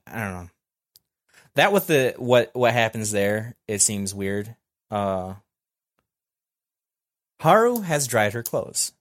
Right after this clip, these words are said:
She's thinking about how people see a small bunny and want to protect it, then get bored and leave. How she's been prey in the literal and metaphorical sense.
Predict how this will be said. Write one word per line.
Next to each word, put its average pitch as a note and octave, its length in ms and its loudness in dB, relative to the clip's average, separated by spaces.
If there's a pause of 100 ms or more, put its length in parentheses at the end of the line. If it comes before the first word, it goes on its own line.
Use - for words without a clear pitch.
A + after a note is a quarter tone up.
She's - 240 0
thinking E3 160 -2
about B2+ 200 -2
how C3 100 -2
people C3+ 280 -8
see B2 180 -2
a B2 40 -6
small C3 260 -2
bunny C3 220 -4
and G2+ 80 -4
want G2+ 160 -6
to - 40 -18
protect A#2+ 380 -4
it, F#2+ 80 -12
then G#2 120 -8
get G#2 180 -10
bored A#2 240 -4
and G#2+ 120 -8
leave. - 300 -12 (580)
How C#3 100 -2
she's C3 180 -2
been C3 200 2
prey D3 320 0
in G#2+ 120 0
the G#2 60 -4
literal A#2 500 -2
and A2 180 -8
metaphorical A2 600 -4
sense. - 460 -6